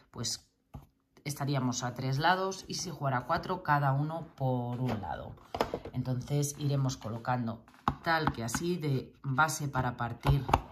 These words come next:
Colocaremos tres, dos, este mismo, uno, tres, dos, uno y cero. Así quedaría montada la pagoda.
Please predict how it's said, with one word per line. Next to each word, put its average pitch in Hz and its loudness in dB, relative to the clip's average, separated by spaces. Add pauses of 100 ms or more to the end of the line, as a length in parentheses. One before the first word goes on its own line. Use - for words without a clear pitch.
(600)
Colocaremos 127 -2
tres, 143 -2
dos, 131 -4 (3250)
este - -12
mismo, - -4 (100)
uno, 190 -2 (1600)
tres, 143 -2
dos, 117 -6
uno 208 -4 (260)
y 214 -4 (1120)
cero. 143 -2 (600)
Así 185 2
quedaría 151 6
montada 143 6
la 123 2
pagoda. 110 -2